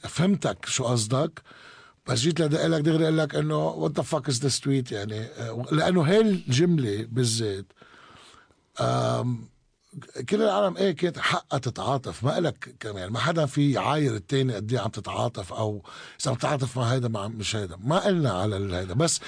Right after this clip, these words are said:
there is a good point إنه قبل بأسبوع في عائلة، وقبل بثلاث أسابيع في عائلة تانية ماتوا من البرد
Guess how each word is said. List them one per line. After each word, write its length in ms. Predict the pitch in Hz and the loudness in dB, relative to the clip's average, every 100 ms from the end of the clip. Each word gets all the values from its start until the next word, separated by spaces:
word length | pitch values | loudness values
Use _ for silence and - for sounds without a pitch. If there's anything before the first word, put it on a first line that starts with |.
| - - | -10 0
there 200 | 156 208 | 4 4
is 40 | |
a 120 | 185 160 | 4 4
good 140 | 180 - | 4 4
point 400 | 175 160 113 - | 2 2 -2 -4
إنه 460 | 165 170 151 127 113 - - - - _ _ | 2 4 4 2 -2 -6 -20 -20 -20 _ _
قبل 300 | - 208 226 | 0 4 4
بأسبوع 520 | 175 170 156 185 190 | 4 2 4 4 4
في 340 | 123 147 151 139 | 2 2 4 4
عائلة، 460 | - 147 175 139 | 2 2 4 4
وقبل 460 | 117 - 160 175 135 127 - - - | 2 0 2 2 2 -2 -14 -20 -4
بثلاث 200 | 160 165 | -2 0
أسابيع 380 | 151 143 147 139 | 0 2 4 2
في 120 | 143 | 2
عائلة 300 | 120 143 151 | 2 2 2
تانية 300 | 135 156 147 | 2 2 2
ماتوا 380 | 127 165 185 180 | 2 4 4 2
من 120 | 156 | 2
البرد 540 | 147 123 160 156 98 | 2 4 4 2 -2